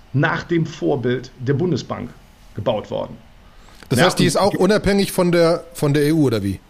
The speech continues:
Speaker 1: Auf dem Papier, ja. Und die hat auch nur, die, die hat exakt die gleichen Ziele und es ist kein Zufall, dass die nach Frankfurt kam. Die Franzosen wollten ja, dass das Zeug nach, äh, Paris kommt. Dann haben die gesagt, „Nee, nee, pass mal auf.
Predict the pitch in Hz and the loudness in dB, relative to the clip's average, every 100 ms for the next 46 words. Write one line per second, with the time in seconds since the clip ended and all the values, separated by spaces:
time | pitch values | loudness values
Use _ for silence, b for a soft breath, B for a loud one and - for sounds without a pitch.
0 | - 165 165 175 165 147 165 139 - 180 | 0 2 4 6 4 6 2 2 -2 -2
1 | 151 135 139 262 175 117 - 143 147 143 | 2 2 2 2 2 0 0 0 2 0
2 | - 127 151 180 151 170 185 190 277 - | 0 0 2 2 0 2 0 2 0 -2
3 | - - 147 - 233 180 175 170 175 156 | -4 -2 -2 -2 -2 2 4 4 2 0
4 | 139 160 233 214 156 165 - 180 - 220 | 0 2 2 2 0 -2 0 0 2 2
5 | 190 175 170 165 - 233 - 160 - 117 | 2 2 2 0 0 -2 0 -2 -2 -4
6 | 107 123 147 - 160 208 208 208 214 196 | -2 -2 -2 0 2 2 2 0 0 -2
7 | 185 190 - 196 196 196 185 - 180 175 | 0 -2 -2 -2 0 -2 -2 2 2 4
8 | 226 240 160 120 101 120 170 156 147 135 | 0 0 2 0 2 0 2 2 2 0
9 | 160 147 123 151 151 | 0 0 0 0 0